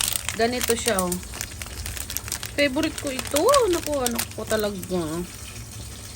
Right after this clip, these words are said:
Ihalo ko rin ito. Mix-mix na itong ano namin. Hmm.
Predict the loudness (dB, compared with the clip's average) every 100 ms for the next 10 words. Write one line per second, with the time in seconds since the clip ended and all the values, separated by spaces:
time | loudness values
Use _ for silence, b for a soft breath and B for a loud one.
0 | -12 -12 -10 -6 -2 4 8 8 6 2
1 | 0 0 -2 -4 -6 -6 -8 -8 -8 -8
2 | -8 -8 -10 -10 -10 -10 -8 -8 -8 -10
3 | -10 -8 -8 -8 -2 -2 0 2 4 4
4 | 4 2 2 2 2 4 4 4 2 -2
5 | -2 -6 -8 -10 -12 -12 -12 -12 -10 -10
6 | -10 -12 -12 -12 -10 -12 -12 -12 -10 -8
7 | -8 -10 -10 -10 -10 -10 -10 -8 -2 2
8 | 2 2